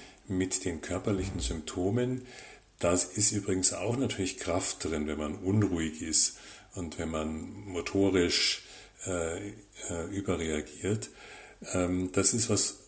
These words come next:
was mich sehr optimistisch macht, weil wenn die Kraft noch da ist, kann man mit Hilfe von Therapie natürlich versuchen, wieder diesen Zugriff auf die Kraft zu bekommen.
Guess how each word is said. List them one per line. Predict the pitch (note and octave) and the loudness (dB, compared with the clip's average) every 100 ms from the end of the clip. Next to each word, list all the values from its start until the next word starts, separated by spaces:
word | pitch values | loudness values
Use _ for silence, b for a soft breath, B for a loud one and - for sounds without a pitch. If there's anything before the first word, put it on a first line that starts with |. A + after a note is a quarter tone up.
| - | -4
was | G2+ F#2 | 0 2
mich | G2+ - | 4 4
sehr | G2 F#2+ | 4 0
optimistisch | F#2 - F2+ A#2+ C3 - F2 - | -2 -4 2 6 6 4 0 2
macht, | D#2 B2+ - - - | 0 0 -2 -10 -4
weil | D#2+ D#2 G2+ C3 - B B - | -2 0 0 0 -4 B B -4
wenn | G2 | 0
die | G2 | 0
Kraft | - F2+ F#2 - | 0 0 0 -2
noch | D#2+ - - | -6 -8 -4
da | E2 D#2+ F2 | -2 2 0
ist, | G2+ C#3 C#3+ - - B B B | 0 4 4 4 0 B B B
kann | - F2+ G#2 | -6 -2 0
man | A2 G#2+ A2 G#2+ | 2 2 0 0
mit | F#2 F#2 | -2 -4
Hilfe | G2 G#2 G#2 F#2+ | -2 -2 -2 -4
von | - E2+ | -4 -6
Therapie | F2+ E2 E2 - G2 | -4 -2 -4 -2 -2
natürlich | G#2+ G2 F#2+ - | 0 -2 -4 -2
versuchen, | F#2+ - G2+ G#2 G#2+ A2 B B B B | 2 2 2 -2 -2 -4 B B B B
wieder | F#2 F#2 G#2 | -4 2 2
diesen | G2+ F#2+ F#2 F2+ - | 2 0 0 0 0
Zugriff | - D3 - A2 - | 2 2 0 0 0
auf | G2 F2+ - | -2 -4 -4
die | - F#2 | -4 -8
Kraft | - D#2 D#2 - | -4 -4 -2 0
zu | - | -2
bekommen. | D#2+ - D2+ C2+ | -2 -6 -6 -6